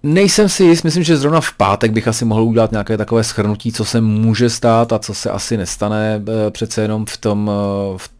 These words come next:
tom konci, eh, v těch zbývajících kolika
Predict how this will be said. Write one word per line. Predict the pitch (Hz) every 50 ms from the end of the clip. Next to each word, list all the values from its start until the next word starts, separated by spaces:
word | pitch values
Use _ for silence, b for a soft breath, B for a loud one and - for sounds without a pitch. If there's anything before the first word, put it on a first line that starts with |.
| _ _ _
tom | - 101 101 101 101 92 - _ _
konci, | - 101 110 120 117 - - - 110 107 107 107 110 113 113 113 92 -
eh, | 98 107 104 101 101 98 98 98 95 - - - - - 101 98 90 92 85 87 87 - 78 90 92 90 95
v | -
těch | - 104 95
zbývajících | 92 95 95 98 98 98 92 - - 95 -
kolika | - 90 92 101 - 104 95